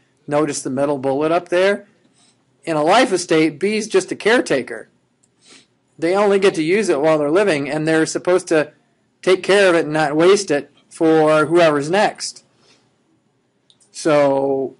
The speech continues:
if it's going back to A, A needs to get something back. Um, but if it's just A to B, B can do with it whatever they want. And it, that could mean if they die, it goes to the heirs, but it also could mean they could do what with it?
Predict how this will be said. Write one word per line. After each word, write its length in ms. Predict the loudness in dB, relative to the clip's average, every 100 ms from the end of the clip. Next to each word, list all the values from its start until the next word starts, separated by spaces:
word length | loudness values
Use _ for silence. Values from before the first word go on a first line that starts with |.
| _
if 120 | -8
it's 140 | -8 -2
going 240 | -2 0
back 220 | 0 -2
to 80 | -2
A, 420 | 0 2 4 2
A 220 | 2 2
needs 240 | 2 0 0
to 60 |
get 160 | -2 0
something 340 | -2 -4 -2
back. 480 | 0 0 -4 -14 -20 _ _ -20 -20 _ _ _ _ _ _ _ _ _ _ _ _ _ _ -10
Um, 280 | -6 -6 0
but 160 | 2
if 100 | 4
it's 220 | 2 -2 -6
just 240 | -2 -2 2
A 200 | 2 4
to 80 |
B, 280 | 2 2 0
B 200 | 2 0
can 180 | 2 0
do 180 | 2 2
with 120 | 2
it 100 | 2
whatever 380 | 2 2 4 2
they 120 | 2
want. 440 | 2 2 -2 -10 -20 _ _ _
And 160 | 0 0
it, 200 | -4 _ _ _ _ _
that 220 | 0 0 2
could 100 | 2
mean 160 | 2
if 80 | 2
they 140 | 2
die, 220 | 4 4 4
it 60 |
goes 220 | 2 0 0
to 80 |
the 120 | -2 0
heirs, 360 | 2 2 2
but 140 | 2 2
it 80 |
also 260 | 2 2 -2
could 140 | -6
mean 220 | -4 -2 -2
they 180 | -2
could 320 | 0 -2 -2 0
do 100 | 0
what 200 | 0 0
with 140 |
it? 100 | -6